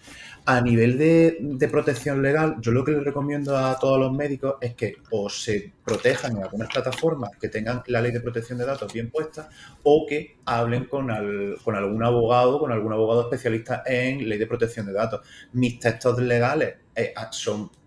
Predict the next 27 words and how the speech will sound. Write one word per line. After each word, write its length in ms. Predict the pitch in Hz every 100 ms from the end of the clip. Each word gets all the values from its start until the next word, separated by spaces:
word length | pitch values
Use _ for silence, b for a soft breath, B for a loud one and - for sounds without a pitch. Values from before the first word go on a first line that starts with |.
| -
pagados 540 | 98 95 101 117 123
a 100 | 123 123
un 160 | 127
abogado 540 | 123 135 143 165 202 -
que 160 | 110
me, 300 | 101 104 101
me 140 | 107 98
ayuda 320 | 101 131 131
y 20 |
me 80 | 101
da 100 | 98
la 120 | 101
seguridad 560 | - 120 120 127 175 - B B -
de 200 | 117 113
tener 260 | 107 110
unos 240 | 120 101 113
buenos 240 | 113 107
textos 260 | 117 117 117
legales, 400 | 113 123 147 104
una 300 | 101 104 -
buena 200 | 113 110
política 300 | 107 110 110
de 60 |
privacidad 460 | 113 110 110 123 147
y 40 |
una 120 | 113 104
buena 400 | 117 123 117